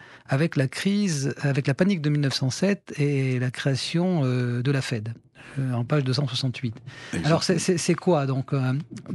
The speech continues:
Speaker 1: t-, de façon ch-, très, très, très schématique, parce que <laughs> je, je sens que vous êtes inépuisable, et donc, euh, je vais être obligé de vous, de vous <laughs> recentrer. Euh, c'est, c'est quoi, alors, donc, c'est, selon vous, euh,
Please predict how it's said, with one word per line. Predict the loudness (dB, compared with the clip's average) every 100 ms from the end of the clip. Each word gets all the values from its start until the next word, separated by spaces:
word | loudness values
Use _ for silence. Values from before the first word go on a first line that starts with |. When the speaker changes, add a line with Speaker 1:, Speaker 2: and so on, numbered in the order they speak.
| -2
Speaker 1:
t-, | 0 2
de | 2
façon | 2 2 2
ch-, | 2 0
très, | 2 0
très, | 2
très | -2 0
schématique, | 2 2 2 0 0
parce | -2
que | -2 -4
<laughs> | -6
je, | -4 -4 -4 -8 -12
je | -2 0
sens | 2 2 2
que | 2
vous | 2 4
êtes | 2 2
inépuisable, | 2 4 2 0 0 2 2 2 2 -2 -8 -8 -2
et | 0
donc, | 2 2 2
euh, | 2 4
je | 4
vais | 2
être | 2
obligé | 0 2 2
de | 4 2
vous, | 2 2 2 2
de | 2
vous | 2 0 -4 -6
<laughs> | -6 -2
recentrer. | -2 0 0 -4 -2 0 0 -2 -10 -12 -14 -8 0
Euh, | 2 4 2 2 2
c'est, | 2 4
c'est | 2
quoi, | 4 4 4
alors, | 2 0 2
donc, | 0 0 0
c'est, | 0 -2
selon | 2 2 2
vous, | 0 0 2 2 2
euh, | 2 2